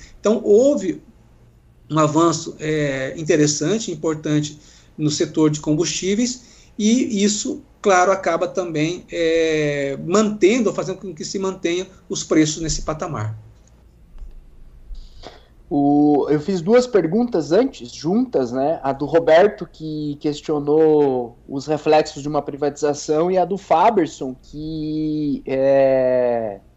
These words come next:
Speaker 2: perguntou sobre a possibilidade de benefício maior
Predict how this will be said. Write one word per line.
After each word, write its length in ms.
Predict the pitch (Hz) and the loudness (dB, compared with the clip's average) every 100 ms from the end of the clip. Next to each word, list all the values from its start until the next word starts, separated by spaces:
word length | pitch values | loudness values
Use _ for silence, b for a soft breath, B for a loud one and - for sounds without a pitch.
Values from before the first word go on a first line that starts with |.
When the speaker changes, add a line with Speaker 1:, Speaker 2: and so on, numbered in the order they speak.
| _ | _
Speaker 2:
perguntou 380 | - 139 151 151 | -6 -6 -4 -4
sobre 240 | - 165 160 | -2 2 2
a 40 | |
possibilidade 920 | 165 165 - 165 160 143 143 156 160 | 0 -6 -6 -8 -6 2 6 6 2
de 100 | 156 | -6
benefício 640 | 156 156 151 - 156 - 160 | -8 -6 -6 -10 -14 -8 -2
maior 480 | 143 135 139 180 | 0 2 4 4